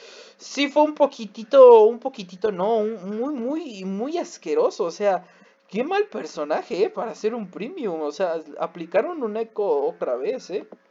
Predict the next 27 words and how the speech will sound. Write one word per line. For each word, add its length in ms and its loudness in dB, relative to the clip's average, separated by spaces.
Pero 360 0
con 260 -6
ganas, 400 -4
los 180 -10
desgraciados. 560 -10
Ah, 600 4
sí, 180 -12
cierto, 880 -2
me 140 -8
faltó 420 0
Hulk. 420 -4
Me 580 -4
faltó 680 -2
Hulk 400 -2
en 220 -2
el 160 -6
C 160 -10
T 160 -6
P 180 0
de 120 4
Ira. 280 -4
Me 540 -8
faltó 640 -6
Hulk, 320 -10
me 180 -12
faltó 500 -14
Hulk. 300 -14